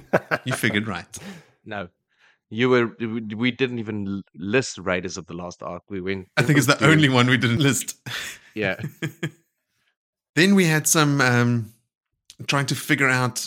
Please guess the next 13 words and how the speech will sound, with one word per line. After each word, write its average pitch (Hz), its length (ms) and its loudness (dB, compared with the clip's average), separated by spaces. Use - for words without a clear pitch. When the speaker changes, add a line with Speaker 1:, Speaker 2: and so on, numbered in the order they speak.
Speaker 2:
what 110 360 -4
time 131 220 0
of 120 160 -2
day 107 300 2
Mat 104 360 -2
was 120 140 -4
fighting 117 520 -4
Couladin. 127 580 0
Like, 95 220 -4
was 110 180 -6
it 110 160 -6
in 104 140 -4
the, 98 160 -6